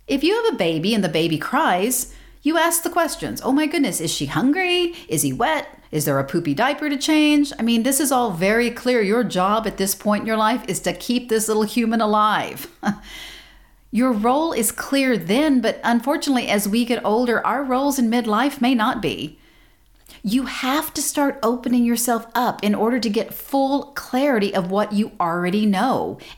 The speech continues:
And we need to start trusting our own intuition. We have an inner wisdom that is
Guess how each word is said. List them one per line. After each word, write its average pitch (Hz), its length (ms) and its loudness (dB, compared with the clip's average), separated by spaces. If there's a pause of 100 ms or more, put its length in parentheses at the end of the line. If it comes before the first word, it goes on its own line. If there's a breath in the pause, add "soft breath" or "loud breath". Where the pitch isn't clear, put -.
And 196 180 2
we 202 140 4
need 233 600 2
to 247 100 -4
start 220 440 -2
trusting 208 480 0
our 202 240 2
own 196 280 2
intuition. 190 920 0 (540 loud breath)
We 277 340 2
have 240 520 0
an 165 160 0
inner 214 240 2
wisdom 214 480 0
that 160 160 0
is 135 260 -4